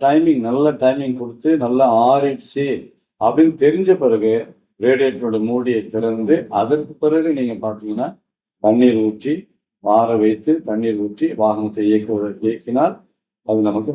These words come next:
நன்மையா இருக்கும். வேற என்ன குறைவு, அந்த குறைவுகளை நீக்கி, என்ன குறைவினால ரேடியேட்டர் பாயில் ஆயிடுச்சுன்னு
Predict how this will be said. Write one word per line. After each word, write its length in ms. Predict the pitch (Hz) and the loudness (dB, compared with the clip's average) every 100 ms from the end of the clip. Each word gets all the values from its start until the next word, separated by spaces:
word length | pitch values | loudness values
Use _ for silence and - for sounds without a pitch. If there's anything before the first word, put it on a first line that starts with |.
| 113 | 0
நன்மையா 280 | 98 95 90 | 0 -2 -4
இருக்கும். 200 | 90 85 _ _ _ - | -6 -16 _ _ _ -2
வேற 140 | 135 147 147 | 2 2 2
என்ன 120 | 170 175 | 0 0
குறைவு, 420 | 135 147 165 156 147 143 - _ _ - | 6 8 10 8 4 0 -12 _ _ -6
அந்த 200 | 127 123 123 | -2 -2 0
குறைவுகளை 480 | 147 180 165 156 123 127 | 0 2 2 2 2 2
நீக்கி, 380 | 151 123 143 127 - 113 | 0 0 -6 -6 -6 -4
என்ன 180 | 131 170 165 | -2 -2 -2
குறைவினால 600 | 127 139 143 139 139 151 123 | 0 2 0 0 0 0 0
ரேடியேட்டர் 400 | 127 127 120 110 107 | 0 0 -4 -4 2
பாயில் 300 | 113 120 117 | 4 4 2
ஆயிடுச்சுன்னு 480 | 113 104 135 143 | 0 -2 -8 -6